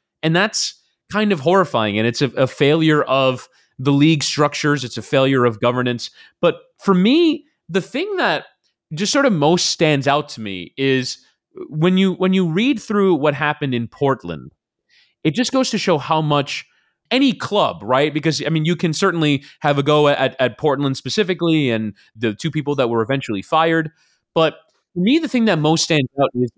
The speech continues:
the institution is sort of first and foremost going to defend itself.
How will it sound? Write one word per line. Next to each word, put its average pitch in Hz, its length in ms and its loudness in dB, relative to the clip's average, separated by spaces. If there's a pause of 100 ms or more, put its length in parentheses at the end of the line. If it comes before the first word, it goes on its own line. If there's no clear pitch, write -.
the 147 160 -2
institution 170 1000 -2 (360)
is 196 220 4
sort 170 260 4
of 151 300 2 (340)
first 240 400 2
and 190 140 2
foremost 147 640 2 (300)
going 190 320 2
to 185 160 0
defend 147 680 -2
itself. - 640 -4